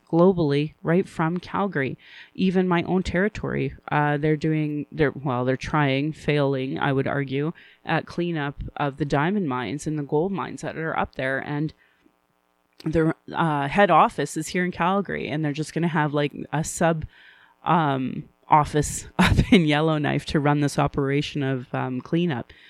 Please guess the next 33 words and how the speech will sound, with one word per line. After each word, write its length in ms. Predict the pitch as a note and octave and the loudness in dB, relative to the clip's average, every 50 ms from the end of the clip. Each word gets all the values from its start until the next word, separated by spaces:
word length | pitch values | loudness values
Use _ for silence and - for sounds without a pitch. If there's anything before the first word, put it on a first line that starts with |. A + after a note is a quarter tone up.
| - - - - - _ _ - | -20 -20 -20 -20 -20 _ _ -10
So, 380 | - - G3 F3+ F3 - - _ _ _ _ - | 2 6 6 6 6 4 0 _ _ _ _ -4
like, 160 | - F3 - - | -2 -2 0 4
I, 160 | G3 G3 - - | 4 4 6 4
I 80 | F#3 | 4
tell 240 | F3+ - E3+ E3 G3+ | 2 4 2 2 2
people 280 | - G3+ F3 D3 C#3+ C#3+ | 2 0 -2 0 0 4
there's 200 | C#3+ D#3 D3+ F#3 | 4 4 2 4
no 100 | F3+ F3 | 0 0
such 260 | - F#3+ F3 - - | 0 0 -2 -2 0
thing 160 | - F3+ F3+ | 0 2 2
as 140 | E3+ D3 E3+ | 2 2 2
an 100 | D#3+ D#3 | 2 2
ethical 300 | D#3 D3+ - - - D#3+ | 2 0 0 -2 -4 -2
diamond, 480 | D3 D3+ D3 D#3+ E3+ E3 C#3 C3 - - | -2 0 0 0 0 0 -2 -4 -4 -2
and 160 | - D#3+ E3 | 0 2 2
I 40 | D#3+ | 4
mean 280 | D#3+ D#3+ E3 F#3 F3 | 4 2 2 2 0
it, 140 | C#3+ B2+ A#2+ _ _ - | -2 -4 -6 _ _ -8
because 420 | - D3+ - E3+ E3 D3+ C#3 - - - _ _ _ _ _ - | -8 -2 2 2 2 2 2 -2 -14 -20 _ _ _ _ _ -8
no 160 | - E3+ E3 E3 | -2 0 4 4
matter 200 | E3 D#3+ D#3 D3 | 6 6 6 4
where 280 | C#3+ D#3+ E3 F3 F3+ | 6 8 8 8 8
we 160 | F#3 G#3+ G#3 | 6 6 4
go, 420 | E3+ E3+ D#3+ D#3+ C#3 C3 C3+ D#3 - _ _ _ - | 6 6 6 6 6 4 2 -2 -4 _ _ _ -2
we 140 | - F#3+ F#3 | 2 2 4
ruin 380 | D#3 D3+ D#3+ D#3+ D#3+ E3 E3+ F3 | 4 6 6 6 6 6 4 4
the 100 | E3+ D#3+ | 2 2
land 420 | D3+ D#3 E3 E3+ D3 C3 B2+ B2 | 2 2 2 2 2 0 -2 -4
when 180 | - D#3 D3+ D#3+ | -2 -2 0 0
we 100 | D#3+ D3 | 0 -2
do 240 | C3+ D#3 D3+ D#3 - | 0 -2 -2 -2 0
energy 440 | - D3+ D#3+ E3+ E3 D#3 D3+ C#3 C3+ | 0 0 0 0 0 0 0 -2 -2
exploration. 840 | C3+ C3+ - - - C#3 C#3+ C#3+ C#3+ D#3 F3 - - - - C#3+ | -2 -4 -6 -6 -4 -2 -2 0 0 -2 -2 -4 -4 -6 -8 -8